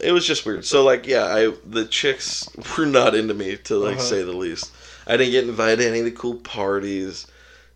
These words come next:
Speaker 1: Um, but, so, my next door neighbor being, like, my best buddy, we're the
Speaker 2: Uh-huh.
Speaker 1: same age. He goes to a different high school, though.
Speaker 2: Uh-huh.
Speaker 1: And that's how I ended up meeting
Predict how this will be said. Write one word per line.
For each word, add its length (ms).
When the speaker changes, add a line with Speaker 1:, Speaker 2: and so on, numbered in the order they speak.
Speaker 1:
Um, 380
but, 340
so, 420
my 140
next 200
door 100
neighbor 260
being, 260
like, 160
my 120
best 300
buddy, 400
we're 140
the 60
Speaker 2:
Uh-huh. 80
Speaker 1:
same 200
age. 480
He 100
goes 200
to 80
a 40
different 300
high 120
school, 260
though. 80
Speaker 2:
Uh-huh. 240
Speaker 1:
And 240
that's 200
how 120
I 100
ended 120
up 120
meeting 580